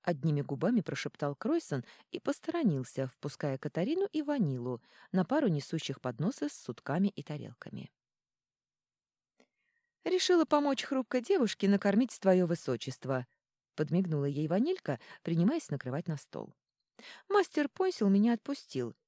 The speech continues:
и велел передать тебе привет и свежеиспечённые булочки». «А это у нас что?» Не слушая благодарности Бруни, ахнула старшая королевская булочница, бросаясь к дивану с наваленными на нём предметами туалета.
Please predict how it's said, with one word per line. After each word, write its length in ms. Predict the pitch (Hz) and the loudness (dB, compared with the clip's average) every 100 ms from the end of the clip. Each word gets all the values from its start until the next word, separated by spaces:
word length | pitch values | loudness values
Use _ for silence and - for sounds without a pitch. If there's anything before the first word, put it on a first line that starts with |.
| _ | _
и 100 | 160 | -2
велел 280 | 156 151 147 | 0 0 0
передать 440 | - 139 135 330 | -2 -4 -2 -4
тебе 260 | - 156 196 | -4 -4 -4
привет 400 | 339 330 208 208 _ | 0 0 0 -2 _
и 80 | 165 | -10
свежеиспечённые 920 | - 151 302 320 170 - 107 143 196 | -4 -4 -4 -6 -8 -8 -8 -4 -4
булочки». 600 | 104 92 - - - - _ _ _ _ _ _ _ | -4 -12 -12 -14 -14 -16 _ _ _ _ _ _ _
«А 80 | 392 | 2
это 360 | 370 139 123 127 | 4 2 -2 -4
у 60 | |
нас 200 | 135 131 | -2 -4
что?» 460 | - - - 139 127 _ _ _ _ _ _ - | -6 -10 -4 -2 -2 _ _ _ _ _ _ -2
Не 140 | 370 | -2
слушая 420 | - 160 - 135 | -2 -6 -2 -4
благодарности 760 | 139 160 185 262 359 165 - 139 | -2 0 0 0 0 -2 -2 -6
Бруни, 400 | 139 135 131 131 - - | -2 -2 -2 -6 -14 -4
ахнула 400 | 233 202 - 139 | 0 0 -2 -4
старшая 460 | 135 - 156 - 135 | -4 -4 -4 -4 -6
королевская 580 | 147 151 135 - 139 143 | -2 -4 -4 -6 -8 -8
булочница, 680 | 247 320 - 143 127 123 - - - - | -6 -6 -4 -6 -6 -8 -10 -18 -16 -2
бросаясь 460 | 160 180 226 160 | 0 2 2 0
к 80 | 131 | -2
дивану 380 | 127 139 262 202 | -4 -2 0 0
с 140 | - | -2
наваленными 640 | 147 131 151 254 190 156 143 | -4 -2 0 0 0 0 0
на 140 | 135 | -2
нём 180 | 127 175 | 0 -2
предметами 500 | 196 123 120 113 123 | -2 -4 -6 -4 -8
туалета. 600 | - 151 139 - - 123 | -6 -8 -8 -12 -14 -16